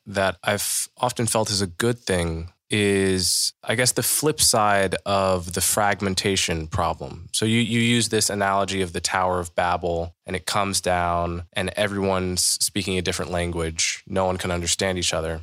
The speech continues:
which is a great analogy for what social media feels like. Just like everyone is in these tiny echo chambers and bubbles. Even my podcast audience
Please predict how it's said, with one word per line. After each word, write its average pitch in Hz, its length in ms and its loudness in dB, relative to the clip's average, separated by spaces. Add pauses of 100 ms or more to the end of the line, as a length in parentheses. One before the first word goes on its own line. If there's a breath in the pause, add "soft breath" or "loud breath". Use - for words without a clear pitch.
(140)
which - 480 0
is 98 580 0
a 101 80 -4
great 120 320 0
analogy 95 400 2
for 92 160 0
what 87 380 -2 (260)
social 92 400 2
media 85 240 2
feels 95 380 2
like. 117 400 -2 (160)
Just - 160 -2
like 85 160 -2
everyone 98 320 2
is 90 100 2
in 92 80 0
these 90 180 0
tiny 95 680 -2 (240)
echo 107 280 0
chambers 95 520 0
and 87 140 -4
bubbles. 95 420 2
Even 104 500 -2
my 101 380 2 (120)
podcast 113 440 0
audience 87 640 0